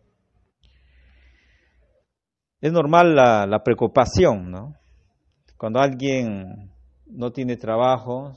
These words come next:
se desespera. Cuando alguien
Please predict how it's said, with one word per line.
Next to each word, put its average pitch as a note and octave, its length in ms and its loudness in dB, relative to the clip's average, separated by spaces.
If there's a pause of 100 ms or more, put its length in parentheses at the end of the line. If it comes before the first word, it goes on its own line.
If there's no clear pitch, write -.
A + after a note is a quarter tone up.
(120)
se - 220 -14
desespera. G#2+ 720 -6 (2500)
Cuando A2+ 240 0
alguien B2+ 1000 0